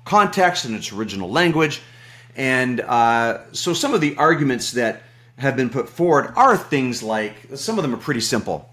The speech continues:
Like, I hear this one all the time, "It's pretty simple to dismantle," but the argument is, "Well, Jesus didn't say anything about homosexuality, so it must be okay." That's a ridiculous argument. Uh, listen,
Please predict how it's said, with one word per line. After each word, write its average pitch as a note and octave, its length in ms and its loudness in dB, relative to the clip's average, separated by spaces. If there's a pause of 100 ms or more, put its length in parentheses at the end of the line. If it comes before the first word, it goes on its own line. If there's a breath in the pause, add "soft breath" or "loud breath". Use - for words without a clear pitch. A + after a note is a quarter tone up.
(160)
Like, B2+ 140 0
I D#3 80 6
hear E3 100 6
this - 180 -2
one B2+ 100 4
all A2+ 100 4
the A2 60 0
time, A#2+ 280 0
"It's A2+ 80 -2
pretty C3+ 220 -2
simple A#2+ 280 0
to G#2 80 -6
dismantle," D3+ 720 0 (240 loud breath)
but C3 140 -6
the B2+ 100 0
argument A#2+ 340 2
is, A2+ 160 0
"Well, A2 100 0
Jesus A2 300 -4
didn't G#2+ 200 -4
say C3 200 0
anything A#2+ 180 0
about G#2+ 140 0
homosexuality, G#2 840 -2
so G#2+ 180 -6
it F#2+ 60 -4
must G#2 200 -8
be G2+ 120 -10
okay." E2+ 300 -12
That's B2+ 200 -8
a - 20 -10
ridiculous B2 640 -4
argument. G2+ 400 -6 (640 loud breath)
Uh, B2+ 320 2
listen, A2 400 -2